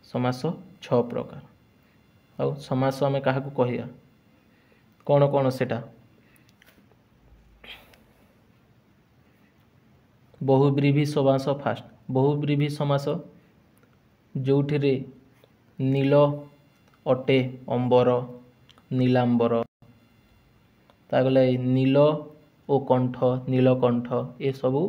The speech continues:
ବହୁବ୍ରୀହି ସମାସର ଉଦାହରଣ। ଅବ୍ୟୟୀ ଭାବ କାହାକୁ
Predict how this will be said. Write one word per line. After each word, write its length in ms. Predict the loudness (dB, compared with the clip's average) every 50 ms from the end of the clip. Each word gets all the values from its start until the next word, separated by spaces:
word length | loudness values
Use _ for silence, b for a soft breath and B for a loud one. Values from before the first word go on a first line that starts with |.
| -6 -10 -16 -6 -2
ବହୁବ୍ରୀହି 600 | 2 2 2 2 2 2 0 0 0 -2 -4 -4
ସମାସର 500 | -4 -4 -6 -4 -4 -4 -4 -2 -2 -2 -2 -4 -6 B B B B B -4
ଉଦାହରଣ। 480 | 0 2 2 2 2 -2 -6 -8 -8 -10 -12 -16 -20 -20 b b b b b b b b _ _ _ _ 0
ଅବ୍ୟୟୀ 460 | 2 2 2 4 4 2 4 4 4
ଭାବ 240 | 2 4 2 2 2 2 2
କାହାକୁ 240 | 2 0 0 0 -2